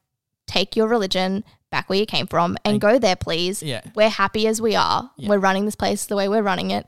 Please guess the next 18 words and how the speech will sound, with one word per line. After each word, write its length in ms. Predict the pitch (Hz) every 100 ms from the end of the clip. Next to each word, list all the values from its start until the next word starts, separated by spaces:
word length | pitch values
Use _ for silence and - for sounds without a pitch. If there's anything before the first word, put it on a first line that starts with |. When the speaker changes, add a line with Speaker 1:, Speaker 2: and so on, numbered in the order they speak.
| -
Speaker 2:
Yep. 160 | 151 -
Speaker 1:
And 120 | 208 202
anyone 320 | 214 214 214
who 400 | 202 196 196 190
wants 280 | - 196 202
to 80 | -
be 420 | 185 180 175 - -
Catholic, 600 | - 294 240 247 - - _ - _
you're 240 | 202 196 220
gonna 120 | 226
be 80 | 196
tortured, 300 | 190 190 202
basically, 380 | 170 180 143 135
Speaker 2:
You 60 |
get 80 | 127
Speaker 1:
because 180 | - 185
Speaker 2:
punished, 300 | 190 196 -
yeah. 200 | 113